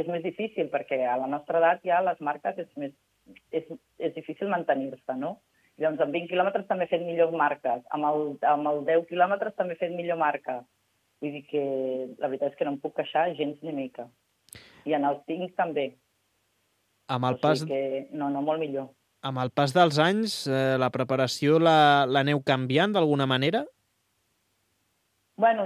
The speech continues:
Speaker 1: jo tinc que dir que aquest, a, a, aquest any vaig afegint petites millores per no, no perdre el, el, el,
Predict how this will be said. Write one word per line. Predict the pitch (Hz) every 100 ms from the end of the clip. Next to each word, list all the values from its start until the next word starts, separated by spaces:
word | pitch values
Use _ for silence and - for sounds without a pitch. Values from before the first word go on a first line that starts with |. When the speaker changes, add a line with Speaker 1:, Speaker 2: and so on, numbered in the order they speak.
| 190
Speaker 1:
jo | 247
tinc | 302 294 269
que | 226
dir | 254
que | 240 220
aquest, | 196 196 -
a, | 170 160 156 151 147 147 - 156
a, | 147 147 160
aquest | 180 180
any | 208 240 208
vaig | 214 240
afegint | 254 220 254 254
petites | 233 240 262 262 _
millores | - 196 190 202 233 214 311 - _ -
per | 185
no, | 180 202 208 226 226 214 208 -
no | 190 202 196
perdre | 175 165 147 143 131 - - 151
el, | 147 143 139 135 135 - 147
el, | 147 139 120 117 110 123 -
el, | 147